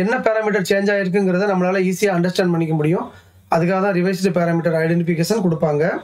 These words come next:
அடுத்து நம்ம பார்க்க போறது ஆர் ஹெச் and எல் ஹெச் part identification. நாம generic பார்ட்டை produce பண்ணோம்னா, அதாவது அந்த product வந்து common for both ஆர் ஹெச் and எல் ஹெச்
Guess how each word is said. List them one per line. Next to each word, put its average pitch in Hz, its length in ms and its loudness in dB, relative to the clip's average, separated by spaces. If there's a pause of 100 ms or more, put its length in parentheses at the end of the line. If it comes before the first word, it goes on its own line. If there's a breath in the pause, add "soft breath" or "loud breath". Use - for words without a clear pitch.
(300)
அடுத்து 214 260 0
நம்ம 208 200 0
பார்க்க 185 260 0
போறது 165 240 0 (1200)
ஆர் 202 140 0
ஹெச் 233 200 -2
and 202 120 0 (120)
எல் 185 140 2
ஹெச் - 180 -6 (160)
part 185 280 0 (120)
identification. 165 720 0 (380)
நாம 185 220 2 (220)
generic 208 360 0
பார்ட்டை 202 280 0
produce 196 280 0
பண்ணோம்னா, 175 380 2 (600)
அதாவது 180 280 0 (840)
அந்த 175 180 2
product 196 380 0
வந்து 214 140 0 (100)
common 196 280 0 (100)
for 202 120 2 (680)
both 190 200 -2 (200)
ஆர் 185 160 0
ஹெச் 214 240 0
and 185 120 0 (140)
எல் 175 140 0
ஹெச் 170 180 -6